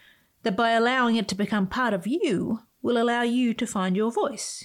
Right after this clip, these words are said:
your style, but only by trying. But here I am putting the cart before the horse, or the carabiner before the belay loop, or some other climbing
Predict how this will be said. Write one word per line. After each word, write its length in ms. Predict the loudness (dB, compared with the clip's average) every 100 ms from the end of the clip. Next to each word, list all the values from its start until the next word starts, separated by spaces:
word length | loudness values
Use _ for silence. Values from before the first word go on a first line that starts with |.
| -6
your 120 | -2 -2
style, 680 | -2 -2 -2 -6 -10 -18 _ _ _ _
but 160 | -2 0
only 260 | 0 0
by 200 | -2 -4
trying. 600 | -4 -4 -2 -4 -6 -14 -20 _ _ _ _ _
But 480 | -2 -2 -6 -12 -12 -20 _ _
here 240 | -6 -2 0
I 60 |
am 220 | 2 0
putting 220 | 0 -2 -2
the 40 |
cart 300 | -4 -6 -6
before 260 | -8 -6 -6
the 80 |
horse, 540 | -4 -4 -4 -4 -6 -6
or 120 | -6
the 260 | -8 -8 -10
carabiner 540 | -8 -6 -4 -2 -2 -2
before 300 | -2 -2 -2
the 80 |
belay 340 | -2 0 0 2
loop, 340 | 0 -2 -6 -16 -16 -8
or 100 | -4
some 160 | 0 0
other 220 | 2 0
climbing 480 | 0 0 0 -2